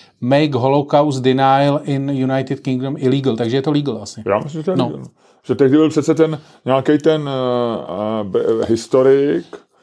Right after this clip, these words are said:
Speaker 2: eh, anglic-, jak anglický, který přece zatkli, když přiletěl do Rakouska, nebo něco
Speaker 1: No,
Speaker 2: takového.
Speaker 1: no.
Speaker 2: To se v devadesátých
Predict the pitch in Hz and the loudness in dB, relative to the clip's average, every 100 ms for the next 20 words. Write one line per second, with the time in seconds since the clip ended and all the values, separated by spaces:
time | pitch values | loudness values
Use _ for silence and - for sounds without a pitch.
0 | _ _ _ - - - 110 120 123 - | _ _ _ -14 -10 -2 0 2 0 0
1 | 123 110 107 120 117 139 131 127 123 135 | -2 0 2 0 2 0 2 0 2 0
2 | 120 104 131 123 - 117 131 117 139 135 | 0 2 0 -2 -2 0 2 2 0 -2
3 | 131 - 113 104 107 101 151 160 160 151 | -6 -6 -8 -8 -8 -2 0 2 0 -4
4 | - 110 104 104 104 113 113 113 104 | -6 -8 -2 2 4 2 0 -2 0